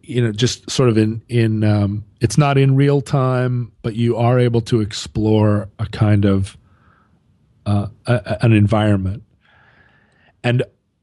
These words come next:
as I was, as I was, uh, in that world, I felt like, yeah, right. It,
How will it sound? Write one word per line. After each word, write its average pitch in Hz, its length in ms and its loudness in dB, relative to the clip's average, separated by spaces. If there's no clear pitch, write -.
as 131 160 0
I 143 100 0
was, 131 280 -2
as 123 160 -4
I 135 80 0
was, 127 280 -4
uh, 117 360 -4
in 190 200 2
that 117 200 -2
world, 127 540 0
I 104 140 -6
felt 127 200 -6
like, 113 240 -6
yeah, 165 380 2
right. 147 240 0
It, 127 240 -6